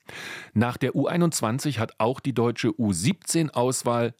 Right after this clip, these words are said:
die Europameisterschaft gewonnen, auch noch gegen Frankreich, dessen Verband weltweit als Vorbild für herausragende Nachwuchsarbeit gilt. Auf dem Weg ins Finale gewannen die jungen Deutschen alle ihre Spiele.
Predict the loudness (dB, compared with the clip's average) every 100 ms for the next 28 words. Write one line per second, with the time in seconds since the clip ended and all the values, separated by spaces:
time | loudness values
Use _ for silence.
0 | _ -2 0 2 0 0 -2 -2 -2 -2
1 | -2 -2 0 0 2 -2 0 -2 -2 -2
2 | -2 -4 -4 -4 -2 -2 -2 -2 -6 -20
3 | -20 -4 -2 0 0 0 0 -2 -2 -2
4 | 0 0 -2 -2 -6 -2 0 2 0 0
5 | 0 0 0 0 0 0 0 0 0 2
6 | 0 -2 -4 -4 -4 -2 -2 -2 -2 -2
7 | -6 _ _ _ -16 -14 -14 -16 -20 -20
8 | _ _ -4 0 0 2 0 0 -2 0
9 | 0 2 0 -2 -2 -2 0 0 0 0
10 | 0 0 0 0 0 0 -2 -2 -2 -4
11 | _ -4 -2 -2 -2 -2 -2 0 -2 -2
12 | -2 0